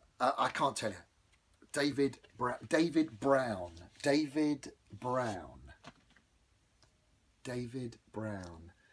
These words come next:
Phenomenal guitar player. Lead guitar player with Billy Joel from nineteen seventy-eight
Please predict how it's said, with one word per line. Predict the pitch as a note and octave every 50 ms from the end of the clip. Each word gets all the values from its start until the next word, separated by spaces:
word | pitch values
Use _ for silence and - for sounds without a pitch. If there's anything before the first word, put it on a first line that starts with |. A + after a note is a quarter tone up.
| _ _ _ _ _ _ _
Phenomenal | - - - - F3 D#3+ D#3 D#3+ E3 F3 E3+ E3 D3+ C3 A#2+ A2+ G2 F#2 F#2+ F#2+ _ _ _ _ _
guitar | - - - - - A#2 A2+ G#2+ G#2
player. | - - A2 G2 F#2+ F#2 F2+ F2 - _ _ _ _ _ _ _ _ _ _ _ -
Lead | - C3 D3+ E3 F3+ F#3 F#3+ - -
guitar | - E3+ D#3+ - D#3 D#3 D3+ D3 C3+
player | - - - A#2 G#2 G2 G2 G2 G2+ G#2 _ _ _ _ _ _ _ _ _ _ _ _ _ _ _ -
with | C3 C#3 G#2+ G2+
Billy | A2 D3+ D#3 D#3+ E3
Joel | - - C3+ A2+ G2+ F#2+ G2+ G#2 - _ _ _ _ _ _ _ _ _ _ _ -
from | - C3 A#2 A2+ A#2+
nineteen | C#3+ D3+ E3 E3 D#3+ - - E3 D#3
seventy-eight | D3+ - - D#3 C3 C#3+ C#3 - - D3+ E3+ - A2+ A2 G#2 F2 - - -